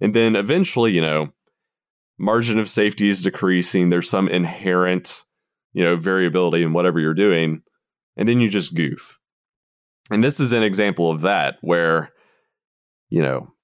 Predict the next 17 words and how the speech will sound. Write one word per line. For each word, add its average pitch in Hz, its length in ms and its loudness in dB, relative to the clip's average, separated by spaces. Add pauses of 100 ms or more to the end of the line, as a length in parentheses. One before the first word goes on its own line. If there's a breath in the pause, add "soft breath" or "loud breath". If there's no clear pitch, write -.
I 117 100 0
really 123 480 2
should 92 200 -2
have 87 80 0
been 80 260 2
thinking 123 480 -2
a 87 60 2
little 80 160 2
bit 76 180 -2
more 78 280 0
prior 85 640 -2
to 76 640 -2 (600)
uploading 90 840 2
this 80 180 0
potentially, 82 1200 -2 (720)
you 76 160 -2
know, 60 240 -4